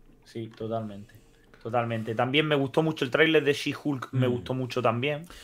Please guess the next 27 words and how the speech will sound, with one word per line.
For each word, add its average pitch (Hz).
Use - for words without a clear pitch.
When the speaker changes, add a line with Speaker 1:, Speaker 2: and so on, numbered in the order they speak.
Speaker 2:
Bueno, 180
el -
tráiler, 175
que 127
en 120
Speaker 1:
Eh, 117
Speaker 2:
realidad 117
es 151
una 196
escena, 208
son 151
Speaker 1:
es, 135
Speaker 2:
quince 139
Speaker 1:
es, 135
Speaker 2:
segundos. 147
Speaker 1:
es 156
un 165
teaser, 139
no 135
es 151
una 139
escena, 117
es 120
un 113
teaser. -
Es 104
nada. 104